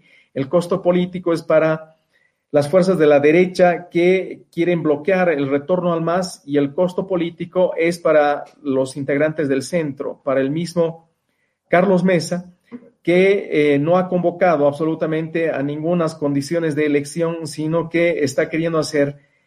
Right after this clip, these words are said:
leña del árbol caído, lo mismo que Fernando Camacho. Entonces, aquí vemos que definitivamente es, eh, un escenario incierto.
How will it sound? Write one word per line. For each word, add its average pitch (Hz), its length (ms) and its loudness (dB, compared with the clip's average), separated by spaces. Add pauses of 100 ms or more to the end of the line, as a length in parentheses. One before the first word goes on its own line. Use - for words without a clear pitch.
(240)
leña 165 400 2
del 143 200 4
árbol 156 440 2
caído, 165 420 2
lo 139 140 0
mismo 160 340 -4
que 165 240 -2
Fernando 156 540 -4
Camacho. 160 420 -2
Entonces, 165 800 -4
aquí 147 460 -2
vemos 180 580 2
que 175 400 0 (540)
definitivamente 170 1300 0
es, 156 220 -4
eh, 135 600 4
un 170 180 0
escenario 160 720 0
incierto. 147 960 -4